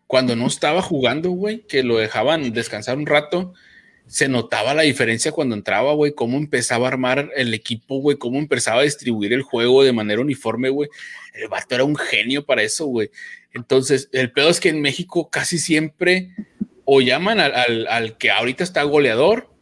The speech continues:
o llaman al que puede jalar mucho, mucho ticket en la, en los estadios, o porque, pues, ¿qué pasó, güey? Por ejemplo, no jugador, pero... Eh,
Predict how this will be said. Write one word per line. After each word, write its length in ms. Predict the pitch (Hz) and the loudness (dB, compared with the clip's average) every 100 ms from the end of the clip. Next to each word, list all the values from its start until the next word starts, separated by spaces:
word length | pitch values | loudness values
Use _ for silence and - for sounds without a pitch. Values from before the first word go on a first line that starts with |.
| _ _ - | _ _ -6
o 140 | 127 | -6
llaman 420 | 123 123 160 165 | -2 -2 -2 -4
al 120 | 147 | -4
que 120 | 131 117 | -4 -8
puede 320 | - 131 175 | -2 0 0
jalar 300 | 143 127 131 | 0 -2 -2
mucho, 540 | 139 147 - 147 120 110 | -2 -4 2 2 4 0
mucho 280 | 127 - 135 | -6 -8 -6
ticket 520 | 147 147 190 196 - | -6 -2 -2 -4 -6
en 160 | 127 104 | -6 -6
la, 120 | 104 - | -10 -10
en 180 | 120 101 | -10 -10
los 220 | 101 - | -14 -14
estadios, 680 | - - 143 190 233 226 - - _ - | -8 2 2 4 2 0 -8 -20 _ -8
o 240 | 117 120 _ _ _ | -4 -4 _ _ _
porque, 240 | 135 131 127 | -6 -6 -10
pues, 200 | 123 - | -10 -10
¿qué 100 | 143 | -6
pasó, 260 | 170 170 | 0 4
güey? 220 | 208 175 143 | 4 4 0
Por 120 | 143 | 0
ejemplo, 400 | 170 - 151 123 | 0 2 4 4
no 120 | 127 | 2
jugador, 500 | 135 185 147 170 165 | 4 4 6 4 2
pero... 440 | 143 127 110 101 107 | 2 4 2 0 2
Eh, 300 | 107 104 | 2 2